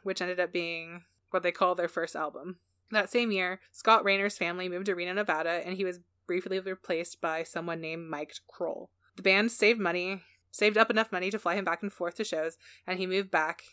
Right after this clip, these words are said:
to the San Diego a-, area and then in with Mark Hoppus in mid nineteen ninety-five.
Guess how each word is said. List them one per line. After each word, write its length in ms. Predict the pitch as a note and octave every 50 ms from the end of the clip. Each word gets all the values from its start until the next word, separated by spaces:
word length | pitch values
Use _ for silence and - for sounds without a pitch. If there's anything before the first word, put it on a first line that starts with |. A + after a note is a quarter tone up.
| _ _ _ _
to 80 | - F#3+
the 60 | G3
San 180 | - G3 F#3 F#3+
Diego 420 | G3 E3+ D#3 E3 E3 E3+ E3 F3
a-, 420 | E3+ D#3+ E3+ - - _ _ - E3
area 360 | E3+ D#3+ D#3 D#3 E3 E3+ - -
and 140 | F#3 F3+
then 100 | F3 F3
in 120 | E3+ F3+ F#3+
with 180 | F#3+ F3+ -
Mark 220 | - E3+ E3 F3 - -
Hoppus 320 | D#3 D#3 - E3 E3 -
in 240 | E3 E3 E3 E3 D3+ E3+
mid 240 | E3+ D#3 D3+ D3
nineteen 260 | D3+ D3+ - - F3 E3+
ninety-five. 500 | D#3 - - - - - - - -